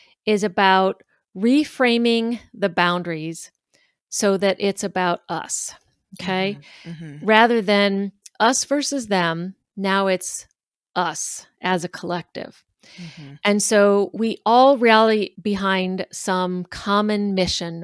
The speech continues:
Speaker 1: or some common goal. And most organizations have this common mission, common goal. Most teams have that.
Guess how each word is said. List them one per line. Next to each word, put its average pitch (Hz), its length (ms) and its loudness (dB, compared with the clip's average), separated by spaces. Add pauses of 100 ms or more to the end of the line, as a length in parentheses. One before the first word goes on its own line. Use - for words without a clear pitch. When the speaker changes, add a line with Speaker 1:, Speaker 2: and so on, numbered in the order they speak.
Speaker 1:
or 185 220 -2
some 175 300 -6
common 180 500 -6
goal. 170 500 -8 (440)
And 220 560 2 (400)
most 262 360 4
organizations 214 800 2
have 196 380 0
this 302 520 -2 (200)
common 220 460 -2
mission, 208 500 -2
common 202 480 -4
goal. 196 320 -2
Most 180 340 -6
teams 226 380 -6
have 185 320 -2
that. 185 260 -4